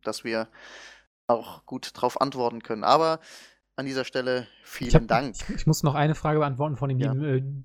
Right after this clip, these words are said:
Speaker 2: Dark Ducon oder Ducon, den
Speaker 1: Mich
Speaker 2: zweiten
Speaker 1: jetzt
Speaker 2: Teilnehmer des Call of Duty Gewinnspiels.
Speaker 1: Ach so, Verzeihung.
Speaker 2: Äh, und der hatte nämlich gefragt, ob ich Ghost Recon Wildlands schon durch habe. Äh, nein, habe ich nicht. Also ich bin, wir haben so knapp zehn Stunden gespielt und seitdem nicht weitergespielt, muss ich gestehen.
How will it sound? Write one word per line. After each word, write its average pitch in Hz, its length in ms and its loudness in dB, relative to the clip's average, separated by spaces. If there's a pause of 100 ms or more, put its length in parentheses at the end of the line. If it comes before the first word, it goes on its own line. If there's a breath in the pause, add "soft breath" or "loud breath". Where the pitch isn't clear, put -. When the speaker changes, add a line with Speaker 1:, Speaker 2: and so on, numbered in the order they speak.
Speaker 2:
Dark 151 340 0
Ducon 165 760 0 (300)
oder 147 240 -2
Ducon, 165 600 -2 (440)
den 117 60 4
Speaker 1:
Mich - 80 0
Speaker 2:
zweiten 175 180 6
Speaker 1:
jetzt 135 80 -4
Speaker 2:
Teilnehmer 131 420 -2
des 123 140 -4
Call 135 160 -2
of 131 80 0
Duty 127 220 -4
Gewinnspiels. 127 440 -4
Speaker 1:
Ach 151 60 2
so, - 240 0
Verzeihung. 120 480 -8 (160)
Speaker 2:
Äh, 143 300 2
und 143 60 -2
der 147 100 0
hatte 147 100 -4
nämlich 139 180 -4
gefragt, 147 320 -6
ob 135 80 -2
ich 127 100 -4
Ghost 147 240 -2
Recon 139 180 -2
Wildlands 156 480 0
schon 143 260 -2
durch 196 360 2
habe. 190 640 0
Äh, 156 180 -2
nein, 151 220 -2
habe 139 100 -2
ich - 80 -10
nicht. - 220 -14
Also 131 160 -2
ich - 140 -6
bin, 147 340 -2
wir 139 100 2
haben 156 160 2
so 143 100 -2
knapp 135 260 -4
zehn 165 160 0
Stunden 170 260 -2
gespielt 160 280 -2
und 147 60 -2
seitdem 139 240 -2
nicht 131 140 -2
weitergespielt, 117 480 2
muss 117 100 -4
ich 117 120 -4
gestehen. - 320 0